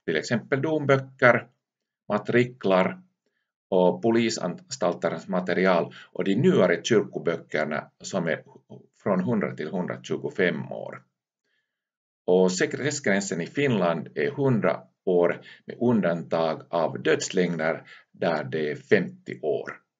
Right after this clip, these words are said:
Och om du blev intresserad av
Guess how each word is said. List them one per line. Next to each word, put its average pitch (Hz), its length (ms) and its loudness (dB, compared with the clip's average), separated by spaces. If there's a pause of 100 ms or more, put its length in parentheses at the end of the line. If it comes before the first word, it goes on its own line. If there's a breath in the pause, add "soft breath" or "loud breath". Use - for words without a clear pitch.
(1900)
Och 110 520 10
om 208 100 6
du 185 80 6
blev 170 280 4
intresserad 147 720 4
av 110 260 6